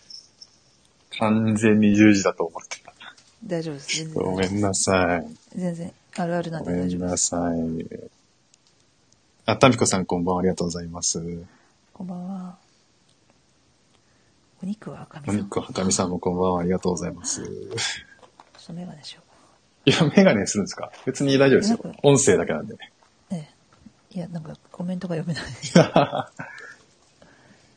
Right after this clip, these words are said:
Speaker 1: 前回、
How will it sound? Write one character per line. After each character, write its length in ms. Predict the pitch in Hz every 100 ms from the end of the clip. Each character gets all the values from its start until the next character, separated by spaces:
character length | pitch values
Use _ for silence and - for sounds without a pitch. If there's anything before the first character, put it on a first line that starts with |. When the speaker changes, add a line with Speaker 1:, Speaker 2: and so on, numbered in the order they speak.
| _ _ _ _ _ _ _ _ _ _ _ _ - _ _ _ _ _ _ _ _ _ _ _ _ _ _ _ _ - - _ -
Speaker 1:
前 240 | 151 165 -
回、 560 | 117 98 95 87 85